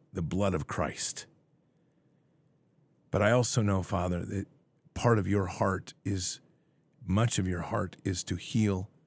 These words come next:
rescue, and restore these children that have been damaged. So, Father, we just ask for you to put before us the opportunities for us to show you our heart,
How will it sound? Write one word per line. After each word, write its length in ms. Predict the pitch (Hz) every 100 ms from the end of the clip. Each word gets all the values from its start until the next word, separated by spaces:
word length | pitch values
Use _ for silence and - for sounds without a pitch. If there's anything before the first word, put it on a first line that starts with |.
| _ _ _
rescue, 420 | - 95 - 107
and 220 | 95 98 95
restore 520 | 85 - 98 98 90
these 220 | 95 87
children 540 | - 104 92 85 78 - _ _ _ _ _ _ _ _
that 140 | - 87
have 160 | 80
been 240 | 82 107 92
damaged. 600 | 80 69 69 65 - - _ _ _ _ _ _ _ _ _ _ _ _ _ -
So, 120 | 78
Father, 320 | - 107 101
we 120 | 92
just 180 | 98 101 -
ask 340 | 107 98 - -
for 120 | - 101
you 140 | 98
to 80 | 95
put 320 | - 127 -
before 460 | 117 98 107 107 98
us 140 | 82
the 120 | - -
opportunities 800 | 101 - 98 - 117 113 107 -
for 200 | 92 98
us 140 | 92
to 100 | -
show 460 | 80 - - 107 104
you 380 | 95 101 90 - _ _ _ _ -
our 260 | 107 110
heart, 460 | 80 76 73 -